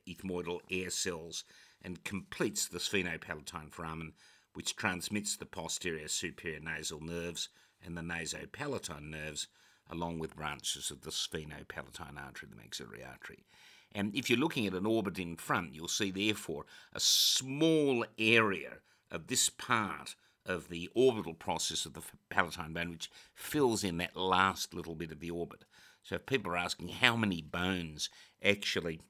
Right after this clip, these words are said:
are there in the orbit or contribute to it,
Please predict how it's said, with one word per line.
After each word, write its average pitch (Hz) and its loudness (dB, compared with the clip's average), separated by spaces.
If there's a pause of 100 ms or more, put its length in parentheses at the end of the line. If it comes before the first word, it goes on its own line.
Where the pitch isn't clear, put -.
(480)
are 90 2
there 80 2
in 78 -8
the 76 -6
orbit 90 0
or 76 -10
contribute 82 -6
to 98 0
it, 87 -4